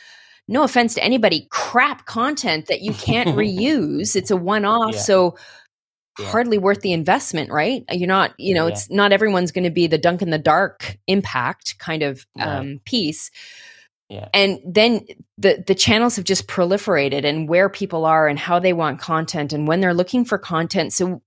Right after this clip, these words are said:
Speaker 1: by stepping back and thinking about the content first, the message,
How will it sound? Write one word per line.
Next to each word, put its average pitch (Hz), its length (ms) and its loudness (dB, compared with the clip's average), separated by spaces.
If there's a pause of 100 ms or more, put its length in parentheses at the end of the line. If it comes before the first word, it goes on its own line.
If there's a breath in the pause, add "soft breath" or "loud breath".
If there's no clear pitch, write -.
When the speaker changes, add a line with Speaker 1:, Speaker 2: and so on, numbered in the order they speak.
(140)
Speaker 1:
by 175 180 2
stepping 226 680 0
back 196 300 0
and 175 120 -2
thinking 208 440 -2
about 175 400 2 (400 loud breath)
the 165 80 -2
content - 600 -2
first, 165 380 -2
the 160 80 0
message, 160 800 -2